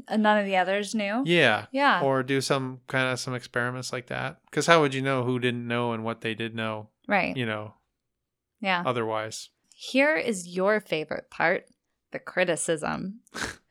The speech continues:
Speaker 1: The criticism section.
Speaker 2: <laughs>
Speaker 1: Bum, bum,
Speaker 2: Um, first
Speaker 1: bum.
Speaker 2: off, one thing I would like to say,
Speaker 1: Oh,
Speaker 2: even
Speaker 1: yes.
Speaker 2: though I do like to shred up stuff,
Speaker 1: <laughs>
Speaker 2: uh, even this, especially if it was observed properly and,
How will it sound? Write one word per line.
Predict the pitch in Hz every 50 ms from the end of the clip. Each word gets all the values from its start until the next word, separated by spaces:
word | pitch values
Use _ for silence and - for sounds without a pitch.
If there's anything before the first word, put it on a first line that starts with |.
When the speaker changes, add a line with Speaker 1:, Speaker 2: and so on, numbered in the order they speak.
| _ _ -
Speaker 1:
The | 202 196
criticism | 196 - - 247 240 233 233 226 - 233 233 214 226 226 226 220
section. | 226 - - 160 151 160 - - - 170 170 170 160 175 180 175 - - - - -
Speaker 2:
<laughs> | 180 160 117 110 - _ _ _ - - - - - - -
Speaker 1:
Bum, | 208 135 - - _
bum, | - 147 147 160
Speaker 2:
Um, | 147 139
first | 139 180 185 185 185 -
Speaker 1:
bum. | 165
Speaker 2:
off, | 147 135 - -
one | 156 147 147 147 139
thing | 147 139
I | 127
would | 117 117 113
like | 117 120 123 123 -
to | 139
say, | 127 - - 127 123 123 127 127
Speaker 1:
Oh, | 131 233 190
Speaker 2:
even | 139 135 135 135 131
Speaker 1:
yes. |
Speaker 2:
though | 127 123
I | 120 120 120
do | 113 123 123 123 120
like | 120 117 117 117
to | - 123 107 110 - - _
shred | - - - - 123 120 117
up | 117 117 117 -
stuff, | - - - 117 123 123 - - - - - - - - - - - -
Speaker 1:
<laughs> | 269 269 - - 277 - _ _ 339 269
Speaker 2:
uh, | 160 131 123 117 117 117 - _ _ _ _ -
even | 151 151 165 180 170 135
this, | 127 135 143 135 120 - - - - - - - _ _ _ _ _ _ _ _ -
especially | 135 - - - 165 170 170 - 185 165
if | 147 143 -
it | 135 -
was | 127 123 113 - -
observed | - 147 120 113 117 120 120 127 135 131 - _
properly | - 131 123 120 120 - 143 139 139 143 147 143 143 143 139
and, | - - 127 123 117 117 117 113 113 110 -